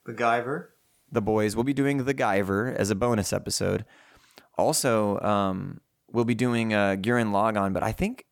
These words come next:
Speaker 2: Gurren Lagann might be a bonus episode too, 'cause I don't,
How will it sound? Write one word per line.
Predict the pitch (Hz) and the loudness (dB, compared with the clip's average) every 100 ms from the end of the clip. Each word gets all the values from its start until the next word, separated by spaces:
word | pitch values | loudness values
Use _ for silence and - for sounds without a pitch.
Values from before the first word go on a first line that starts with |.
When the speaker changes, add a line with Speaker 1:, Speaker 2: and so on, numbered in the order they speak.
| _ 92 | _ -4
Speaker 2:
Gurren | 143 165 | 0 0
Lagann | 139 185 180 147 | 0 0 0 2
might | 110 110 | 0 0
be | 107 104 | 0 0
a | - | 0
bonus | 104 110 107 | 0 0 0
episode | 104 98 - 98 92 | -2 -4 -4 -4 -4
too, | - 143 104 | -2 0 2
'cause | 87 92 - | 0 -4 -6
I | - | -4
don't, | 160 | -4